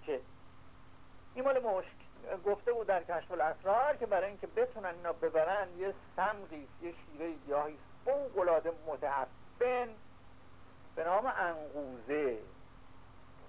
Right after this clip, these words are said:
جزء اولش هم گواهی می‌ده. <laughs> اسم یه، یه چیزی بود، اه، صحافی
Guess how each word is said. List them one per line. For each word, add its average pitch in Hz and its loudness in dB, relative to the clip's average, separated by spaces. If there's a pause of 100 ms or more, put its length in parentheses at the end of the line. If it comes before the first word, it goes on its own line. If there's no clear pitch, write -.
(1400)
جزء 196 4
اولش 196 4
هم 214 2
گواهی 185 4
می‌ده. 226 -2 (120)
<laughs> 190 4 (2250)
اسم 190 0
یه، 208 4 (720)
یه 170 6 (220)
چیزی 180 -2
بود، 202 4
اه، 127 6 (1700)
صحافی 123 2